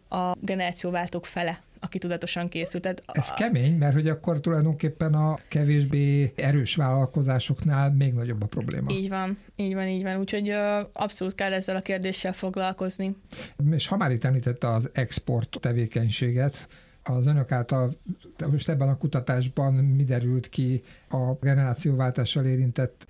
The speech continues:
Speaker 2: vállalkozásoknak hány százaléka exportképes vállalkozás?
Speaker 1: Röviden, nagyon alacsony arányuk exportképes. Mi úgy definiáltuk az exportképes vállalkozásokat,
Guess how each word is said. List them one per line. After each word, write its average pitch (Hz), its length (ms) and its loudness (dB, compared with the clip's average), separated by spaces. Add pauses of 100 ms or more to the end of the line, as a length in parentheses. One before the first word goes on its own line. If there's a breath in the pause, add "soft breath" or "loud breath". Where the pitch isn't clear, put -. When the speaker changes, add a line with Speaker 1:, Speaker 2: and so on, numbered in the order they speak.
(160 loud breath)
Speaker 2:
vállalkozásoknak 127 1080 0
hány 123 460 0
százaléka 117 800 0
exportképes - 720 -4
vállalkozás? - 880 -8
Speaker 1:
Röviden, 208 400 -2
nagyon 180 220 -2
alacsony 180 480 -4 (140)
arányuk 190 540 -4
exportképes. 208 920 -6
Mi 208 100 -2
úgy 208 100 0
definiáltuk 190 680 -4
az 185 120 -4
exportképes 185 720 -6
vállalkozásokat, 202 1000 -4